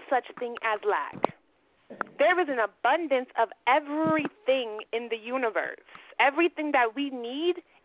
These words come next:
is there. There's no shortage or sup-, there's no shortage, shortage of, um, air. <laughs> There's no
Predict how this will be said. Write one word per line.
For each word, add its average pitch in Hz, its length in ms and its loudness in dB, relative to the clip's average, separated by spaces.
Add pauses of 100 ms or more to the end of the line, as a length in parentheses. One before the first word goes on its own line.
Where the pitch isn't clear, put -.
is 269 120 0 (180)
there. 190 340 2 (320)
There's 359 240 4
no 359 160 2 (120)
shortage 359 400 2 (100)
or 254 180 4
sup-, - 200 0 (120)
there's 349 200 2
no 415 120 2 (160)
shortage, 233 360 4 (520)
shortage 240 400 4 (100)
of, 208 280 2
um, 180 380 2 (120)
air. 202 400 0 (320)
<laughs> - 440 2
There's 320 240 4
no 392 140 4